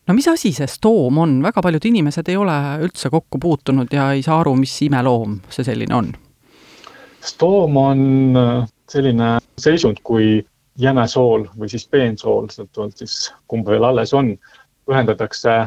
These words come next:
Speaker 2: lahti ja tuuakse kõhu peale. Ehk siis, äh, väljaheide hakkab sul tulema läbi kõhu seina ja, ja seal on spetsiaalne selline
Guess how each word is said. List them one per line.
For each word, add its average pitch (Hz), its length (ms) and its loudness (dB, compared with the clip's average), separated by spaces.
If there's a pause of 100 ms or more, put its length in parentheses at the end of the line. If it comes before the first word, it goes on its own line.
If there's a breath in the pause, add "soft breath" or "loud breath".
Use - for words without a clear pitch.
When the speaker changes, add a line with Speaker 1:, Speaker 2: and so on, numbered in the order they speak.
(360)
Speaker 2:
lahti 156 460 -4 (540)
ja 107 200 0
tuuakse 131 400 0
kõhu 139 320 2
peale. 113 260 -2 (800)
Ehk 113 160 -14
siis, - 220 -12 (100)
äh, 110 240 0
väljaheide 113 400 2
hakkab - 240 -6
sul 107 240 -6 (400 loud breath)
tulema 110 320 0
läbi 107 240 0
kõhu 107 380 0 (260)
seina 127 460 0 (400)
ja, 98 180 -2 (240)
ja 104 80 -4
seal 104 160 -4
on - 80 -10
spetsiaalne 104 400 -2
selline 104 340 -2